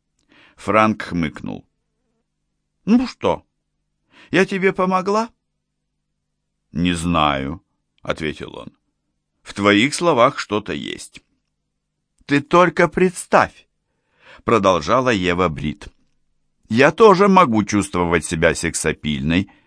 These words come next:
Мне нравится быть сексапильной». «С этого места поподробнее, пожалуйста», с довольным видом попросил Франк,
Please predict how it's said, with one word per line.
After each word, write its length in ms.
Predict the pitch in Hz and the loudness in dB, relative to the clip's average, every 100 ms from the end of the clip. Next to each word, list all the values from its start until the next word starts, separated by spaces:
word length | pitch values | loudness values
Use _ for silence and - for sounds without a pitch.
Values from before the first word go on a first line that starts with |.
| _ _ _ - - | _ _ _ -20 2
Мне 260 | 110 147 180 | 6 8 8
нравится 680 | 214 226 143 98 78 98 | 6 6 6 2 0 -2
быть 240 | 90 95 80 | 0 0 0
сексапильной». 920 | 92 76 - 82 82 67 58 50 - _ _ _ _ _ _ _ _ _ _ | -6 -4 -4 -4 -4 -8 -8 -12 -18 _ _ _ _ _ _ _ _ _ _
«С 160 | - 82 | -6 -4
этого 400 | 82 101 101 117 | -2 2 4 4
места 400 | 120 110 - 107 | 4 2 0 0
поподробнее, 800 | 120 139 139 101 87 80 85 82 | 0 2 2 2 0 0 0 0
пожалуйста», 680 | 85 78 82 82 80 - | -2 -2 0 0 -4 -8
с 60 | 78 | -6
довольным 540 | 87 82 85 82 82 | -4 -2 -2 0 -2
видом 320 | 80 82 82 80 | -2 -4 -4 -6
попросил 480 | 78 82 78 78 | -6 -6 -4 -8
Франк, 460 | 67 73 87 131 | -6 -2 -2 -2